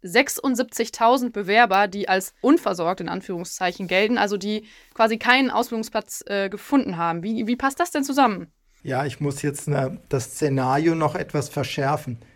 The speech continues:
Speaker 2: Die beiden Zahlen, die Sie genannt haben, unterschätzen das Problem sogar noch. Es
Speaker 1: Okay.
Speaker 2: gibt eigentlich, ähm, noch sehr viel mehr Jugendliche, die im Prinzip eine Ausbildung machen könnten,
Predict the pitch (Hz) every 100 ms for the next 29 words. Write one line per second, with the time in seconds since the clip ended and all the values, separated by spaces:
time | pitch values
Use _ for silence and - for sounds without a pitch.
0 | _ - 120 139 156 190 185 160 139 143
1 | 160 143 135 135 131 123 143 151 165 156
2 | 160 160 143 127 - 151 - 151 139 120
3 | - 120 117 110 110 107 95 90 92 -
4 | _ - - _ _ _ - 143 - -
5 | 151 147 - 151 143 156 151 143 - -
6 | - 151 135 135 131 123 _ _ - _
7 | - 139 - 156 143 147 139 139 160 151
8 | 151 175 147 143 151 - 143 - 151 -
9 | - 139 131 - 202 - 190 - 330 -
10 | 330 233 151 139 - 165 - 165 151 -
11 | - 180 -